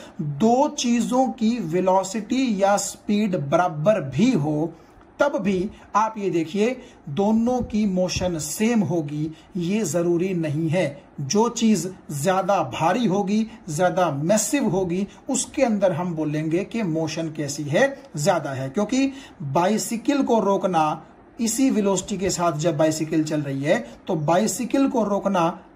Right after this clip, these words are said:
आसान है, जबकि इसी velocity के साथ चल रहे truck को रोकना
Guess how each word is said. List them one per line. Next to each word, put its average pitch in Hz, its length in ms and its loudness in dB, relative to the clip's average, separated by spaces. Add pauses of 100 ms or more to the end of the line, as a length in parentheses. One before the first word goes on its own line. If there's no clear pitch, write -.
(100)
आसान 156 500 0
है, 254 300 4 (220)
जबकि 226 380 -2 (120)
इसी 233 380 0
velocity 190 600 0
के 190 200 -2
साथ 175 400 -2
चल 180 320 0
रहे 151 360 0 (380)
truck 226 340 2
को 175 180 4
रोकना 160 640 0